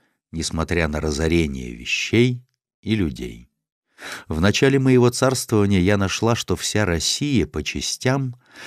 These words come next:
роздана подобным компаниям. И хотя я девятнадцать лет стараюсь сей корень истребить, но вижу, что ещё не успеваю.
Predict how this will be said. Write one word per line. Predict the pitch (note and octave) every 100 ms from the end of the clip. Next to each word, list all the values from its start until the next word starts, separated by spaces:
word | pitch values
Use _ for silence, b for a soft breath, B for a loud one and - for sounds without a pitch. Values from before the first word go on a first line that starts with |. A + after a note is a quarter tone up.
| B D#2+
роздана | E2+ G2 C3+ C#3+ A#2+ B2+ B2 B2
подобным | - F#2+ D#2+ F2+ F2+ F2+ E2
компаниям. | E2 D#2 C#2+ C#2 B1+ A#1+ A#1 A1+ _ _ _ _ _ _
И | -
хотя | E2+ D#2 - A#2
я | G2 F2+ G#2+ G#2+
девятнадцать | E2 D#2 F#2+ F#2+ - D#2+ A2+ C3 - C3 A#2+ A2
лет | G#2+ A2+ G2+ -
стараюсь | - D2+ E2+ F2+ E2+
сей | - E2 D2+
корень | - F2+ E2+ C2+
истребить, | B1+ - C2 B1 B2 C3 - _ B B B B
но | - E2+
вижу, | D#2 B2+ C3+ D#2 A#1+ _ -
что | - C#2+
ещё | C2+ - - G#2+
не | F2
успеваю. | D2+ - D2+ D2+ E2+ A#1+